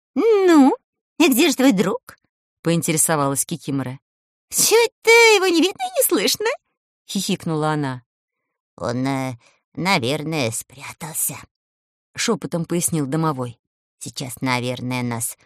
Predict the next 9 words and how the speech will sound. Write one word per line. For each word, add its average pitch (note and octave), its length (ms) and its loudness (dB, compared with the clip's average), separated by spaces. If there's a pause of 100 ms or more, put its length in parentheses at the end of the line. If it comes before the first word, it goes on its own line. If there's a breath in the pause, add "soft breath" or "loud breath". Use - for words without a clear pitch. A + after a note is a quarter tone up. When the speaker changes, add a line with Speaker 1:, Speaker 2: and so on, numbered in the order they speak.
(200)
Speaker 1:
пугать A#2+ 460 -8
будет». - 460 -18 (720)
Speaker 2:
Вся C4+ 260 4
компания G3+ 580 0
нечистой F3+ 520 -4
силы G#3 360 -2
замерла F3 500 -2
в D#3+ 40 -4
ожидании, C3 800 -4